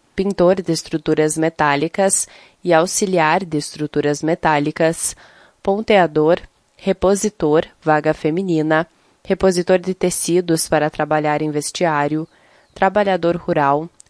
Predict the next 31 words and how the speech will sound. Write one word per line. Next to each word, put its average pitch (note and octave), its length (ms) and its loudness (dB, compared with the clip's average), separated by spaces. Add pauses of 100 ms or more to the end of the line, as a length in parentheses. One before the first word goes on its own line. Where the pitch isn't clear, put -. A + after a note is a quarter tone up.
trabalhador E3 580 0
da F3+ 120 0
avicultura F3 500 -4
de F3+ 120 -8
postura, E3 800 -2 (440)
vendedor E3+ 420 2
interno E3+ 640 0
para D3+ 320 0
vender D#3 360 -4
peças D#3 540 -2
de D#3 100 -4
máquinas D#3 520 -4
agrícolas E3 880 -2 (340)
e F#3+ 100 -6
vendedora. F3+ 720 -2 (200)
Para F#3 180 0
se G#3 140 -4
candidatar G3+ 680 0
a D#3+ 60 2
uma F3 200 0
vaga, F3+ 380 -2
é E3+ 40 0
necessário D#3+ 580 -2
apresentar D3+ 500 -4
documento D#3 440 -6
pessoal E3+ 540 -2
e G3+ 60 0
a G3+ 60 -2
carteira F3 480 -4
de E3 120 -12
trabalho. - 640 -4